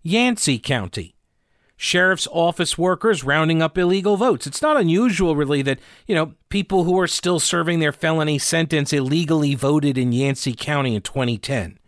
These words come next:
An N C, uh, Board of Elections, the State Board of Elections audit of the twenty sixteen election found that four hundred forty-one open cases of voting by suspected active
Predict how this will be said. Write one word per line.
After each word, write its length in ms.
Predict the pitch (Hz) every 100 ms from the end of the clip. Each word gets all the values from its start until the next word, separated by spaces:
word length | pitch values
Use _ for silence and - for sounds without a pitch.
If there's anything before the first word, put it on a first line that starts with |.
| _ - -
An 140 | 151 160
N 140 | 190
C, 360 | - 190 185 - _ _ -
uh, 280 | 151 151 143
Board 260 | 151 185
of 60 | 170
Elections, 500 | 147 151 165 202 170
the 80 | -
State 300 | - 165 156
Board 160 | 165
of 60 | 156
Elections 380 | 156 151 143 117 -
audit 360 | 139 147 180 -
of 100 | 135
the 80 | 127
twenty 300 | - 151 147
sixteen 420 | - 156 - 147
election 480 | 131 135 - 185 190 - - -
found 280 | 170 156 151
that 120 | 135
four 380 | - 185 226 185
hundred 420 | 196 202 185 160
forty-one 800 | - 180 214 226 180 165 160 160 -
open 400 | 175 190 214 208
cases 560 | - 175 175 170 139
of 160 | 143 120
voting 380 | 147 165 160 131
by 340 | 135 151 156
suspected 800 | - 135 - - 165 - 170 160 - _ _
active 560 | 143 143 - 156 143